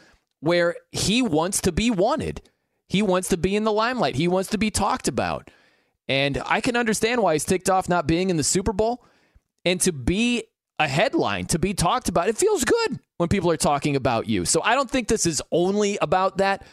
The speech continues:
but I do think there's a layer involved when he just has this list of teams he's open to be traded to, and then he's tweeting "all fuel." It's just like, "Look at me. Come on. Give me my daps. Give me my props over here."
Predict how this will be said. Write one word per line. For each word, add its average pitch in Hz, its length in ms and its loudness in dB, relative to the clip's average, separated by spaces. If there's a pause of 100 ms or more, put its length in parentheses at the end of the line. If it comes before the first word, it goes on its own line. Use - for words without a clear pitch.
(120)
but 160 80 2
I 170 100 4
do 175 180 0
think 214 260 -2
there's 175 200 2
a 156 60 2
layer 143 460 2
involved 123 800 0 (400)
when 160 180 0
he 165 100 0
just 165 280 0
has 160 260 2
this 143 240 0
list 156 420 0
of 139 140 -2
teams 156 320 0
he's 143 160 0
open 147 180 0
to 143 60 -2
be 131 100 0
traded 135 400 0
to, 147 420 2 (220)
and 175 160 0
then 170 60 2
he's 170 160 -2
tweeting 165 420 0
"all 190 300 2
fuel." 180 420 0
It's 156 140 -2
just 185 180 -2
like, 165 220 0
"Look 294 180 0
at 330 80 -2
me. 302 380 2 (260)
Come 277 180 0
on. 262 360 2 (260)
Give 208 100 0
me 277 80 2
my 302 220 2
daps. 277 420 2
Give 262 140 -2
me 277 60 0
my 285 160 2
props 262 420 0
over 175 240 2
here." 165 300 2